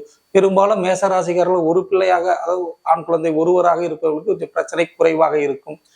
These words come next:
அல்லது பெண் குழந்தை, ஒரு பெண் குழந்தை ஒரு ஆண் குழந்தை அப்படி இருப்பவர்கள் கொஞ்சம் பிரச்சனை குறைவாக இருக்கும். இரண்டு மூன்று சகோதரர்கள், இரண்டு மூன்று சகோதரிகளோடு பிறந்தவர்களுக்கு அல்லது அப்பா வழியில இரண்டு மூன்று பேர் இருக்கிற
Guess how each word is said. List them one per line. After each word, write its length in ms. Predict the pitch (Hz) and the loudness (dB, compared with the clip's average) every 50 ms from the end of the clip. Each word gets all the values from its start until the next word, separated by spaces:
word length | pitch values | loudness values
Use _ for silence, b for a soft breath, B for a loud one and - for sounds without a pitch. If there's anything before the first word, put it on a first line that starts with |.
| b b b | b b b
அல்லது 180 | 190 202 196 190 | 2 2 2 2
பெண் 220 | 196 202 190 208 214 | 2 2 2 2 2
குழந்தை, 280 | - 208 202 180 185 170 | 0 0 2 2 2 2
ஒரு 160 | 165 170 165 170 | 0 0 -2 -2
பெண் 200 | - 175 180 180 | -2 -2 -2 -2
குழந்தை 260 | 175 175 175 175 202 196 | -2 0 0 2 2 2
ஒரு 180 | 180 165 160 | 2 2 2
ஆண் 180 | 156 156 160 165 | 2 0 -2 -2
குழந்தை 240 | - 165 160 165 160 | -4 -2 0 0 0
அப்படி 180 | 156 156 175 | 0 0 -2
இருப்பவர்கள் 260 | 175 170 180 185 185 180 | -2 -2 -2 -4 -2 -2
கொஞ்சம் 160 | 165 156 - 160 | -4 -4 -2 -4
பிரச்சனை 300 | 156 - - 156 165 147 | -6 -4 -4 -6 -6 -6
குறைவாக 440 | - - 151 156 151 151 156 151 151 | -4 0 2 2 4 4 2 2 0
இருக்கும். 320 | 156 151 143 147 151 151 - B B B B B B - | 0 -2 -4 -6 -10 -16 -16 B B B B B B 0
இரண்டு 300 | 180 185 202 196 196 196 | 2 2 2 2 -2 -2
மூன்று 240 | 190 190 180 175 156 | -2 -4 -4 -4 -2
சகோதரர்கள், 540 | - 170 156 160 170 170 160 156 165 165 | -2 0 0 0 0 0 0 0 -2 -2
இரண்டு 260 | 160 165 180 180 185 185 | -2 -2 -4 -4 -6 -8
மூன்று 220 | 185 180 170 156 | -6 -6 -6 -6
சகோதரிகளோடு 600 | - - 151 147 170 170 165 165 165 165 160 165 | -4 -4 -2 0 0 0 0 2 2 0 0 -2
பிறந்தவர்களுக்கு 680 | - - 147 147 147 147 147 139 139 135 123 - - 156 160 - b b b b b | -4 -6 -8 -4 -2 -2 -2 -2 -4 -6 -4 -2 -2 -2 -2 -2 b b b b b
அல்லது 240 | - 180 185 190 196 | 2 2 2 2 2
அப்பா 320 | 175 165 165 - - 220 214 | 0 0 -2 0 2 2 2
வழியில 320 | 202 196 190 185 190 185 180 | 2 2 2 2 2 2 2
இரண்டு 200 | 180 175 180 175 | 0 0 0 -2
மூன்று 240 | 175 175 175 165 | -2 0 -2 0
பேர் 160 | 160 185 175 165 | 2 2 2 0
இருக்கிற 220 | 170 156 160 165 | 0 0 2 2